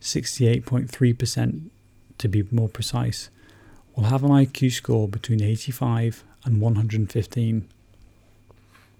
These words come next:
The a-, and that just over ninety-five percent of the population will have an I Q score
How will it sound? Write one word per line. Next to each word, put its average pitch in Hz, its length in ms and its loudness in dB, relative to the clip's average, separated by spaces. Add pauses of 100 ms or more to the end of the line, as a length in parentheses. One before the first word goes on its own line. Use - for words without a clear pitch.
(640)
The 107 180 4
a-, 113 200 4 (1080)
and 117 200 8
that 117 120 4
just 135 380 2
over 123 220 4
ninety-five 120 800 2
percent - 420 -4
of 127 100 -4
the 107 80 -2
population 120 800 -2
will 110 80 -2
have 110 160 0
an 110 80 2
I 110 160 2
Q - 180 -2
score 117 420 -2